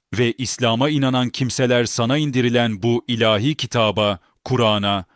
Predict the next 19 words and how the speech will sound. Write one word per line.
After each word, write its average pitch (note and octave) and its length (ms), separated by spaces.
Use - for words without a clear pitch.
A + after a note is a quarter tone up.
ve A2 180
senden A#2+ 460
önce A#2 460
indirilen A#2 640
tüm D#3 260
ilahi C3 400
kitapların A#2 680
asıllarına B2+ 640
inanırlar. A#2 640
Onlar A#2 560
namazı A2+ 560
düzenli A#2 480
kılmakla C3 540
beraber G#2 560
İslam C3 460
için A2 400
zekat A#2+ 540
verirler. G#2+ 580
Çünkü A2+ 480